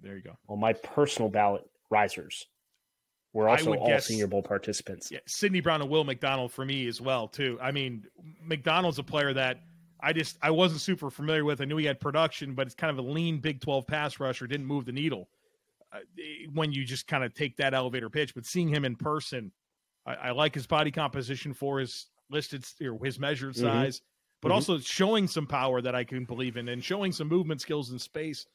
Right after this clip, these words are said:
Speaker 1: that leads me to believe that there's a lot of different things that he can do to help a defense. So, yes, yeah, that's,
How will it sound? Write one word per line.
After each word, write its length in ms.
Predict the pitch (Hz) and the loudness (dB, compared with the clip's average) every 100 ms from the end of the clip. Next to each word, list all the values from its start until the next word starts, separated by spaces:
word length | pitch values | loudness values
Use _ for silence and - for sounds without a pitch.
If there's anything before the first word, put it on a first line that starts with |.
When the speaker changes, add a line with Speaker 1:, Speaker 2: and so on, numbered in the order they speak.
| _ _ - | _ _ -4
Speaker 1:
that 140 | 131 | 0
leads 240 | 156 160 156 | 0 0 0
me 80 | |
to 80 | 143 | 0
believe 200 | 139 151 | -2 -4
that 40 | 131 | -4
there's 180 | 135 | -6
a 40 | 135 | -2
lot 180 | 143 143 | 0 0
of 60 | |
different 260 | 143 135 127 | -4 -6 -8
things 160 | 131 | -8
that 60 | 113 | -8
he 100 | 123 | -8
can 140 | 120 | -6
do 100 | 123 | -4
to 80 | 117 | -4
help 180 | 120 113 | -4 -6
a 40 | |
defense. 500 | 95 131 131 98 90 | -8 -8 -8 -10 -12
So, 300 | - 104 90 - _ _ _ _ | -10 -10 -10 -16 _ _ _ _
yes, 480 | 123 110 - - - _ _ _ - | -4 -4 -6 -12 -16 _ _ _ -12
yeah, 200 | 110 104 | -10 -6
that's, 340 | 120 117 | -6 -8